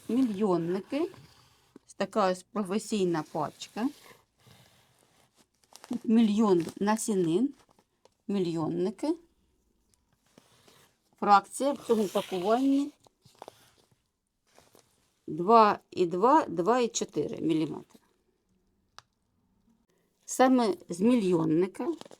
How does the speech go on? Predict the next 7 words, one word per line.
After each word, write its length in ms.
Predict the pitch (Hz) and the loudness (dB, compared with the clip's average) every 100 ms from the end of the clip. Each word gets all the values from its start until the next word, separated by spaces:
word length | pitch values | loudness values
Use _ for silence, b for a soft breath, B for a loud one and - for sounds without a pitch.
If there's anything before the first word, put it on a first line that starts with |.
| _ | _
з 80 | - | -16
такої 380 | - - 262 226 | -6 -2 2 2
професійної 800 | - 208 208 220 - 208 175 170 | 2 -4 -2 -4 -2 0 2 2
пачки, 640 | 170 151 - - - 226 247 B B - | 0 -6 -8 -14 -10 -8 -8 B B -6
ми 160 | 226 285 | 2 2
будемо 400 | 247 240 214 202 | 2 0 0 0
ділити 720 | 170 208 185 165 156 247 285 | -2 0 2 2 -2 -4 -4